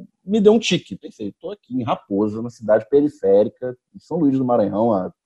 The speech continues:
dois mil e tantos quilômetros do Rio de Janeiro." E aí me passou pela cabeça, "Pra esse garoto, o Vasco é que nem o Real Madrid.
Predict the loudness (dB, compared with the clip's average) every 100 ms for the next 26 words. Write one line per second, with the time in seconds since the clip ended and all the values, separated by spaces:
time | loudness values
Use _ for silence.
0 | _ _ _ 0 2 4 4 2 2 -2
1 | 0 2 0 -4 -4 0 0 2 0 -4
2 | _ _ _ _ _ 4 4 4 0 0
3 | -8 _ _ -4 0 2 2 0 -4 -4
4 | 0 2 2 -2 -6 -20 _ -16 0 4
5 | 4 2 -4 -2 2 2 2 0 0 0